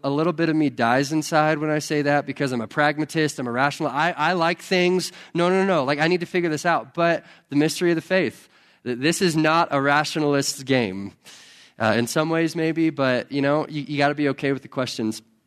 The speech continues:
Um, also, really, regardless of where we stand on this, some of you may disagree with me, others may say, "Absolutely, yes, I'm with you." Um, regardless of where we stand, even Calvinism, Arminianism, all that,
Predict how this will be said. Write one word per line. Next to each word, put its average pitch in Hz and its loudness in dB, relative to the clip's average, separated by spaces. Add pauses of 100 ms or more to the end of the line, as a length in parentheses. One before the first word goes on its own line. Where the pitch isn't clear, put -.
(340)
Um, 131 0
also, 208 2 (440)
really, 247 4
regardless 214 2
of 175 -2
where 170 4
we 160 2
stand 131 2
on 139 4
this, 143 0
some 180 -2
of 180 -2
you 175 4
may 156 4
disagree 135 0
with 131 0
me, 131 2
others 131 -2
may 123 0 (180)
say, 117 -2
"Absolutely, 120 -2
yes, 120 0
I'm 117 -4
with 117 -4
you." 127 -4 (480)
Um, 117 0
regardless 185 2
of 147 2
where 160 4
we 185 0
stand, 175 -4
even 285 2 (140)
Calvinism, 208 0
Arminianism, 196 0
all 175 -2
that, 120 0